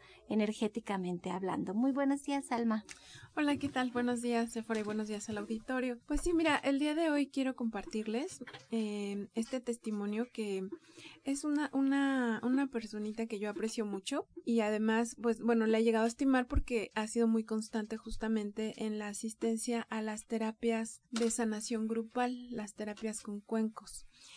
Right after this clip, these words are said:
Speaker 2: Ella también ya tomó una terapia individual, pero ha sido muy constante en estas terapias que, como la que tenemos el día de hoy. Y justamente quisiera que ella nos platicara su experiencia, porque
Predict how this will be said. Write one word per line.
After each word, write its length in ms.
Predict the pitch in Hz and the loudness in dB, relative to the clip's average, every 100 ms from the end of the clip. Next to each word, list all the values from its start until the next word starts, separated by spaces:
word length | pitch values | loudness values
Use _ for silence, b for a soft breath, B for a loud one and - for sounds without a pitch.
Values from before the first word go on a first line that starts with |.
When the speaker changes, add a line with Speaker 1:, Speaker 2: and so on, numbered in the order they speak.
| b | b
Speaker 2:
Ella 240 | - 240 240 | 2 2 4
también 260 | 233 220 | 2 2
ya 100 | 214 | 2
tomó 320 | 208 208 208 202 | -2 -6 -4 -4
una 200 | 202 190 | -4 -6
terapia 480 | 190 190 185 202 | -8 -8 -8 -6
individual, 600 | 202 208 226 240 247 240 381 - 339 - | -6 0 0 2 2 2 -2 -6 -10 0
pero 400 | 226 226 247 320 _ B 339 B B 339 | 2 4 2 0 _ B -14 B B -4
ha 120 | 226 | -2
sido 200 | 247 233 | 2 4
muy 120 | 226 | 4
constante 520 | 226 226 220 208 202 | 2 -2 -2 -6 -4
en 80 | 208 | -6
estas 320 | 196 - 202 | -6 -8 -10
terapias 580 | - 196 196 208 202 - - | -8 -8 -6 -6 -6 -8 -8
que, 380 | 208 190 175 - | -8 -6 -8 -10
como 300 | - 190 185 | -10 -6 -6
la 160 | 180 175 | -6 -8
que 160 | - | -8
tenemos 400 | 190 190 196 208 | -6 -4 -4 -4
el 140 | 226 220 | -4 0
día 160 | 220 | 0
de 160 | 220 262 | 2 0
hoy. 120 | 302 b b b b - | -2 b b b b -6
Y 80 | |
justamente 440 | 277 349 381 320 330 | -6 -2 2 2 0
quisiera 300 | - 277 277 | 0 2 2
que 80 | 277 | 2
ella 160 | 262 | 2
nos 200 | 262 233 | 2 0
platicara 600 | 226 208 - - 233 233 | -2 -4 -6 -4 -2 0
su 140 | 233 233 | -2 -4
experiencia, 720 | - 240 247 247 233 247 233 | -2 -2 2 2 2 -2 -2
porque 380 | 226 - 226 | -4 -4 -4